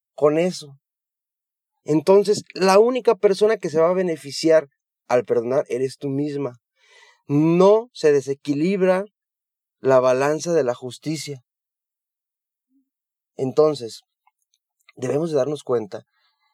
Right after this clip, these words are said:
de eso, que el beneficio es únicamente para nosotros mismos, que nosotros debemos de aprender a soltar.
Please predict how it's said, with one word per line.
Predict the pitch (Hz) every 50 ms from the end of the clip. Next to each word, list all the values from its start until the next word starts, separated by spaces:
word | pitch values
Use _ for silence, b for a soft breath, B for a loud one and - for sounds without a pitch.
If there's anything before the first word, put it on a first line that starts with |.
| _ _ _ _ _ _ _ _ _
de | - 120 127 151
eso, | - - - 147 _ _ _ _ _ _ _ _ _ _ _ _ _ -
que | - 143
el | 135 127 117
beneficio | 120 147 135 127 123 120 - 165 175 156 - - 190 - -
es | 131 143 147 143 - _
únicamente | - 139 143 151 147 143 127 120 123 135 131 -
para | - - 120 113 110
nosotros | 107 110 107 117 117 123 131 139 120
mismos, | 120 120 127 143 147 143 143 127 117 123 131 - - _ _ _ _ _ _ _ _
que | - 135 131
nosotros | 127 131 127 131 139 135 151 175
debemos | 147 139 127 135 156 165
de | 151 143
aprender | - - 120 120 120 123 151 - - _ -
a | - 131 127 123
soltar. | - - - 120 113 113 110 95 - 139 139 139 143 131